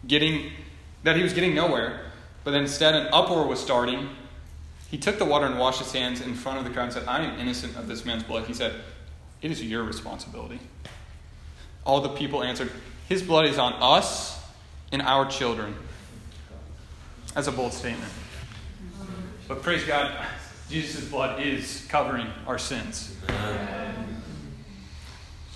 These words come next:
Speaker 1: And so Pilate here, Pilate has the authority to go, "No, this man is not gonna be crucified.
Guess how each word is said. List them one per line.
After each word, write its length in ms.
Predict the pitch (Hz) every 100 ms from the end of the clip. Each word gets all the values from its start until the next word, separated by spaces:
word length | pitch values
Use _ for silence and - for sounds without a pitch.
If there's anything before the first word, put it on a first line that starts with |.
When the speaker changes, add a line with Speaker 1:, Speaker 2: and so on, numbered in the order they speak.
| - - - - - - - - -
Speaker 1:
And 120 | 165
so 100 | 196
Pilate 380 | 190 208 240 190
here, 380 | 180 170 139 -
Pilate 300 | 185 233 233
has 320 | - 170 185 180
the 140 | 170
authority 480 | - 156 147 156 180
to 140 | 165
go, 260 | 147 139 131
"No, 260 | 131 120 120
this 200 | 135 143
man 180 | 123
is 140 | 113 127
not 180 | 113 117
gonna 160 | 110
be 60 | 107
crucified. 520 | 120 117 113 110